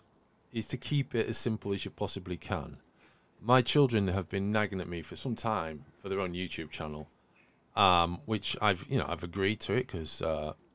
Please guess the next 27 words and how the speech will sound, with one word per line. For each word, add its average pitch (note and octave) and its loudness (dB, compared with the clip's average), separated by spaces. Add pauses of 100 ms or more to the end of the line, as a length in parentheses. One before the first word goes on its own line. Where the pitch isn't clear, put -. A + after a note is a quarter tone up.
th-, - -8
they, E2+ -2 (300)
we G#2+ 2
record F2+ -2
everything, F#2 0 (140)
<laughs> - -8
every D3 6
single C3 4
day A2+ 4
out A2+ 6
that B2+ 6
we B2+ 4
go B2+ 6
on G2+ 0
gets G#2 4
recorded F2+ -2
in F2+ -8
some F#2+ -8
way. E2+ -8 (560)
And F#2+ 4
so G2+ 2
that's A#2+ 2
basically F#2+ -2
the, F2 -4
the F#2 -6 (100)
idea F2 -2 (120)
of F#2+ -4